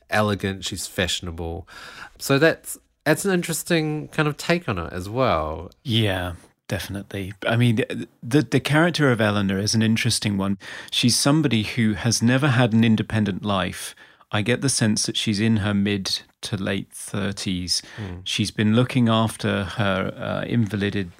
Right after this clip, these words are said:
Speaker 2: uh, mother for eleven years, right up until the point of her death.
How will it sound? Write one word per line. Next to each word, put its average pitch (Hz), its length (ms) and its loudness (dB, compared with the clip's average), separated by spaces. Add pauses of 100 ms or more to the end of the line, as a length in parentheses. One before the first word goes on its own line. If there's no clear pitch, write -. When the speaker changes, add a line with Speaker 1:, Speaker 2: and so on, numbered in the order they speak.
(200)
Speaker 2:
uh, 104 140 -2
mother 101 540 0 (600)
for 101 540 -2
eleven 117 400 4
years, 95 460 0
right 101 320 0
up 107 180 -2
until 104 320 0
the 98 100 -4
point 98 400 -4
of 90 280 -10
her 104 180 0
death. 87 540 -4